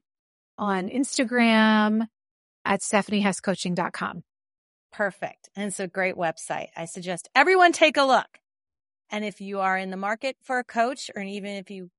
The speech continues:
Speaker 2: may think you need one, this is a good one, people. I'm just saying. I have enjoyed speaking with you so much. You have a beautiful soul.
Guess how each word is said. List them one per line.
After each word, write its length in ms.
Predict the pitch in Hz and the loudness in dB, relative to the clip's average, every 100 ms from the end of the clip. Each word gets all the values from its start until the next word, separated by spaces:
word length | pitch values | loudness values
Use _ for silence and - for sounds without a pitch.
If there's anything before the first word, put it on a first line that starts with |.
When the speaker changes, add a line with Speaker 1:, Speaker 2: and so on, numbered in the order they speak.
| _ _ | _ _
Speaker 2:
may 400 | 277 269 285 302 | -4 0 2 0
think 280 | - 294 262 | -4 -6 -6
you 80 | 262 | -6
need 240 | 254 247 | -4 -4
one, 260 | 262 285 339 _ _ _ _ | -2 -4 -6 _ _ _ _
this 140 | 208 196 | -12 -8
is 100 | 220 | -6
a 80 | 220 | -4
good 180 | 226 | -2
one, 280 | 208 180 170 - _ | -2 -6 -8 -16 _
people. 360 | 185 185 175 - _ _ _ _ - | -6 -2 -2 -6 _ _ _ _ -6
I'm 140 | 180 | -6
just 160 | 170 - | -6 -6
saying. 320 | - - 190 _ _ _ _ _ _ _ | -8 -10 -14 _ _ _ _ _ _ _
I 120 | 208 | 0
have 120 | 233 226 | 0 0
enjoyed 560 | 208 208 208 214 226 240 _ _ | -4 -2 0 0 -2 -8 _ _
speaking 540 | - - 220 214 208 | -20 -12 -10 -8 -10
with 180 | 202 190 | -10 -8
you 280 | 190 180 185 | -8 -8 -12
so 460 | - - - 202 220 | -18 -18 -4 -2 0
much. 400 | 226 196 - - | 0 -2 -4 -8
You 80 | 202 | -8
have 140 | 196 190 | -6 -6
a 120 | 185 - | -8 -10
beautiful 540 | 185 214 240 - 202 | -6 -2 -2 -4 -6
soul. 420 | - 190 180 180 | -4 -2 -2 -4